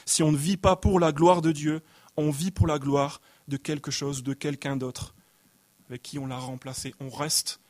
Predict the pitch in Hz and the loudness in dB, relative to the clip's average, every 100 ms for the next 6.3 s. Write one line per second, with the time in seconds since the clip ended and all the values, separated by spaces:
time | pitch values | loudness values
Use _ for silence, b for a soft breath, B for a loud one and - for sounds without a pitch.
0 | b - 139 135 - 139 - 131 127 131 | b -10 -10 -8 -10 -10 -8 -8 -4 -4
1 | 127 - 139 131 127 123 - 127 b b | -4 -6 -6 -6 -6 -8 -8 -10 b b
2 | 139 - 208 - 170 135 135 B B - | -8 -4 -2 -2 -2 -4 -6 B B -10
3 | 127 131 143 139 - 143 123 123 120 120 | -6 -4 -4 -6 -12 -10 -10 -12 -12 -16
4 | - _ _ _ _ _ _ _ - 160 | -18 _ _ _ _ _ _ _ -14 -8
5 | 151 135 127 - b b - - 135 127 | -6 -4 -6 -10 b b -10 -10 -10 -10
6 | - 127 | -10 -12